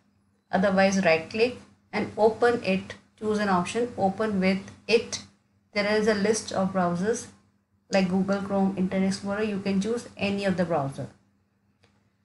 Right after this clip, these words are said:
So you can see only one line is appearing over here as per the code, right?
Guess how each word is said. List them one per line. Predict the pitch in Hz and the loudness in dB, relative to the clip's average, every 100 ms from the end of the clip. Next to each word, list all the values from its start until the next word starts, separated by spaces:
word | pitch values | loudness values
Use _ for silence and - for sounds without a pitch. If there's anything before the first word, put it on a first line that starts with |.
| _ - - _ _ _ _ _ _ - _ _ | _ -20 -20 _ _ _ _ _ _ -20 _ _
So | - 226 | 0 4
you | 226 208 214 | 4 2 -2
can | 233 | -2
see | 226 240 | -2 0
only | 226 214 226 | 0 0 -2
one | 196 190 196 | 2 2 2
line | 214 | 2
is | 214 208 | 0 0
appearing | 196 185 180 180 196 | -4 -2 0 0 0
over | 185 190 | 0 -2
here | 185 175 196 254 - _ _ _ _ _ - _ _ _ _ _ _ _ - | -2 -2 -4 -8 -20 _ _ _ _ _ -20 _ _ _ _ _ _ _ 2
as | 190 185 | 2 2
per | 208 196 | -4 -4
the | 196 | -4
code, | 196 196 247 - - _ _ _ _ _ _ _ _ _ _ _ _ _ _ _ _ _ _ _ _ _ - | -4 -4 -4 -8 -20 _ _ _ _ _ _ _ _ _ _ _ _ _ _ _ _ _ _ _ _ _ -6
right? | 190 247 - - | -4 -4 -6 -14